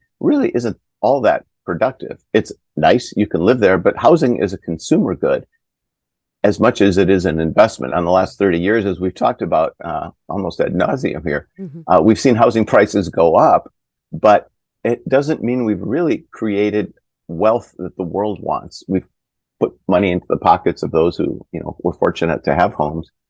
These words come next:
Speaker 1: but it's not the kind of thing that you can export that wealth or you can exp-, export that creativity and have someone else,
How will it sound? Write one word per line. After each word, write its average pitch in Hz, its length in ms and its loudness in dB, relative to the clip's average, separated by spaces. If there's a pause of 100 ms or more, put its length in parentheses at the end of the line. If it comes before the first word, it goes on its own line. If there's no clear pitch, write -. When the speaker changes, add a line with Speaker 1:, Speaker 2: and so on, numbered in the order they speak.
(440)
Speaker 1:
but 104 100 4
it's 95 220 0
not 110 240 0
the - 60 -4
kind 101 240 2
of 92 100 -4
thing 92 320 0 (300)
that 87 260 2 (160)
you 87 140 -8
can 78 240 -8
export - 580 0
that 82 220 2
wealth 85 500 2
or 80 160 -2
you 82 120 -2
can - 120 -4
exp-, - 420 -6 (120)
export 90 460 -2
that - 180 2
creativity 85 840 0
and 78 300 -2 (120)
have 82 280 0 (120)
someone 85 440 -2
else, 98 360 2